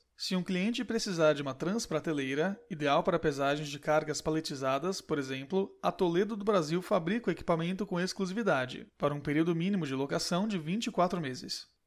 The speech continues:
Importante destacar que quanto maior for o tempo de locação, menor será o valor despendido pela empresa.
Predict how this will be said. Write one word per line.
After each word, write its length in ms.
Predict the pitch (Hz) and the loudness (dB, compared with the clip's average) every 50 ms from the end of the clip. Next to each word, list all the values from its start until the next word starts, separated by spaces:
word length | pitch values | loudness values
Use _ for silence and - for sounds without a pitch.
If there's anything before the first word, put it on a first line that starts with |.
| _ - | _ -2
Importante 640 | 202 214 208 - 220 208 208 - 208 226 254 240 185 | -2 0 4 4 4 4 4 2 0 0 2 0 0
destacar 600 | 160 147 - - 165 165 - 185 180 196 214 208 | -2 -2 0 0 0 0 2 4 4 4 2 0
que 80 | 220 | -4
quanto 280 | 185 - 202 208 202 233 | -2 0 0 0 2 0
maior 280 | 214 202 180 180 196 202 | 2 2 4 4 2 2
for 180 | - 202 170 | 2 0 -2
o 40 | 160 | 0
tempo 280 | - - 170 170 165 160 | -2 -2 -2 -2 -2 -4
de 100 | 131 139 | -4 -4
locação, 540 | 131 131 131 175 175 - - 180 180 208 | -4 -2 -2 -2 -2 0 0 2 2 2
menor 380 | 233 247 233 196 170 165 180 202 | 2 0 0 0 2 2 0 0
será 240 | - - 170 160 147 | 0 0 2 2 2
o 20 | |
valor 300 | 135 143 135 131 131 139 | 2 0 -2 -2 -2 -2
despendido 560 | 143 165 160 - - 202 196 170 160 165 160 | -2 -4 -4 -2 -2 -2 0 0 0 0 0
pela 160 | 165 175 180 208 | 0 -2 -2 -2
empresa. 440 | 208 - 135 127 120 - - - | -2 -2 -4 -4 -6 -8 -12 -14